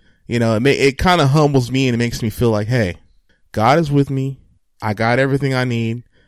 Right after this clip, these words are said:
And, you know, if, if he wants to increase me, he'll increase me. If he doesn't,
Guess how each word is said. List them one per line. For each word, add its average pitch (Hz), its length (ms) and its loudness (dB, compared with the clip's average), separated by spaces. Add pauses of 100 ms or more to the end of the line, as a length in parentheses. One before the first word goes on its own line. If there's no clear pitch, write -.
(160)
And, 107 300 -2
you 120 100 -6
know, 101 160 -6
if, - 260 -12
if 101 160 -4
he 117 120 -2
wants 135 300 2
to 139 60 -4
increase 147 340 -2
me, 160 80 -4
he'll 160 140 0
increase 170 340 -2
me. 98 160 -4
If 92 100 -6
he 95 60 -10
doesn't, 147 400 -2